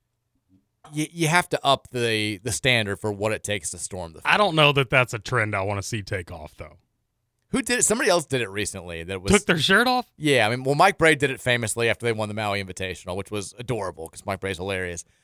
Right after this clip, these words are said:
Speaker 1: But somebody else did it recently, and it was just not. It, it was not good. It was, it was a tough look. It was a, it was a heavier set, coach.
Speaker 2: <laughs>
Speaker 1: It was bad.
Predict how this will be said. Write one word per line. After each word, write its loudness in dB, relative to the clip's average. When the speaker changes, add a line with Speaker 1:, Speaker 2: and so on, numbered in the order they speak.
Speaker 1:
But -2
somebody 2
else 4
did 0
it 0
recently, -4
and -6
it -10
was -8
just -16
not. -12
It, -16
it -8
was -4
not -10
good. -16
It -18
was, -6
it -8
was -2
a -2
tough -6
look. -16
It -6
was -2
a, 2
it -2
was 0
a 2
heavier 0
set, -6
coach. -16
Speaker 2:
<laughs> -14
Speaker 1:
It -20
was -10
bad. -20